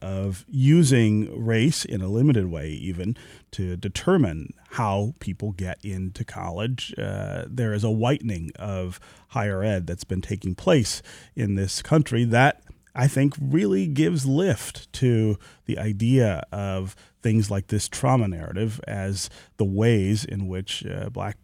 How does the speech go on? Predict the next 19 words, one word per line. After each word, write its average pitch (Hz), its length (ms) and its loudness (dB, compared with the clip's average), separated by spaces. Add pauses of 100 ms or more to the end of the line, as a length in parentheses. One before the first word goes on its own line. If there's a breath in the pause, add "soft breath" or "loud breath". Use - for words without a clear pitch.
(260)
black 127 320 4
people 104 380 0
feel 110 420 0
pressured, 107 680 -2 (380 loud breath)
uh, 110 360 -6
to 123 80 -4
try 139 440 0
to 139 80 6
fit 127 300 0
in, 98 240 0
to 85 80 -6
try 123 480 0
to 123 80 2
get 110 320 0
into, 104 800 0 (400 loud breath)
uh, - 120 -4
predominantly 98 600 -2
white 87 380 -6
institutions. 92 840 -8